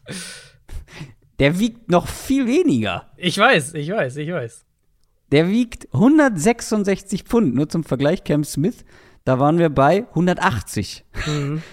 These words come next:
Speaker 1: Das ist noch mal ein Riesenunterschied und der ist auch sechs eins. Das ist eine Nudel. Emmanuel Forbes ist eine Nudel. Mississippi State.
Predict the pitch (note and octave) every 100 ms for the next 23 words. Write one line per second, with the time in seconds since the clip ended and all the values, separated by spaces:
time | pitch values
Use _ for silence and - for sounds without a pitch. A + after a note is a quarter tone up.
0 | - - E3 G#3+ A#3 G#3+ F3 E3 F#3+ A#3+
1 | F#3 - G#3 - - C#3 E3+ D#3 D3 D3+
2 | D3+ - G3+ A#2 G2+ G#2+ - G2 F#2+ -
3 | F#3 - A#3 F#3 A3+ A#3 G2 A2+ E3+ A#3
4 | E3 - F3+ - D3 - D3+ E3 B2 G#2+
5 | - F3 D#3 D#3 - E3+ B2+